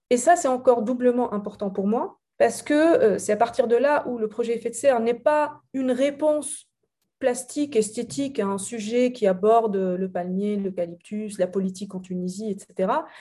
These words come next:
Mais plutôt, on voit avec cette définition comment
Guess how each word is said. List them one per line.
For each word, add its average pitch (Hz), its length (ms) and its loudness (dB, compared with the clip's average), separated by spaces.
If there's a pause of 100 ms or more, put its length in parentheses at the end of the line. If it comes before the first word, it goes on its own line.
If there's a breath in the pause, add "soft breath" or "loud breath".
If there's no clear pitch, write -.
(140 loud breath)
Mais 220 120 2
plutôt, 269 560 2 (280 loud breath)
on 214 160 2
voit 262 320 4
avec 202 260 2
cette 196 160 -4
définition 208 600 -2
comment 247 460 0